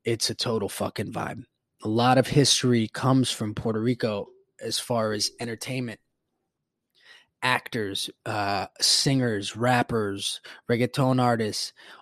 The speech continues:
artists, activists, uh, politicians, you name it, okay? Very influential, what a, what a tiny little island in, in the speck of the world could really have on,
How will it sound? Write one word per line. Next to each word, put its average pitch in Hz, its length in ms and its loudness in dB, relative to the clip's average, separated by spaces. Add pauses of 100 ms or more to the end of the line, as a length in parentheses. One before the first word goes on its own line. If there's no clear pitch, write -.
(120)
artists, 170 500 10
activists, 143 920 2 (120)
uh, 123 260 0
politicians, 123 960 0
you 120 60 0
name 104 300 -2
it, - 100 -8 (320)
okay? 110 380 -4 (1500)
Very 139 320 10
influential, 151 800 6 (140)
what 120 240 0
a, 110 200 -4
what 117 160 -2
a 107 40 -8
tiny 160 420 2
little 151 240 8
island 139 540 2 (100)
in, 117 260 -8
in 110 200 -6
the 110 80 -4
speck - 400 -2
of 120 100 -2
the 117 80 -2
world 117 480 2 (340)
could 107 240 -4
really 107 260 -2
have 110 540 -2
on, 101 380 -10